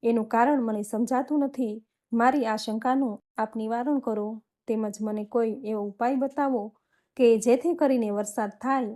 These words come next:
અને મારી પ્રજા સુખી થાય." અંગરીશ મહર્ષિએ કહ્યું,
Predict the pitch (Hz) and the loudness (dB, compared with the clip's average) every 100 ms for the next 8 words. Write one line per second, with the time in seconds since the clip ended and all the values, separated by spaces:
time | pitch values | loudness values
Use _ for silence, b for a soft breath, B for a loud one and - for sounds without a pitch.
0 | 277 226 277 269 214 202 196 208 202 233 | -6 -2 0 0 -2 -6 -6 -6 -6 -6
1 | 208 - 220 226 269 214 208 208 220 - | -8 -8 -10 -4 -4 -4 -8 -8 -10 -14
2 | _ _ b b b 240 294 349 349 269 | _ _ b b b 4 6 6 4 2
3 | 262 226 220 240 233 226 233 269 214 233 | 2 2 0 -2 0 0 -2 -2 -2 -8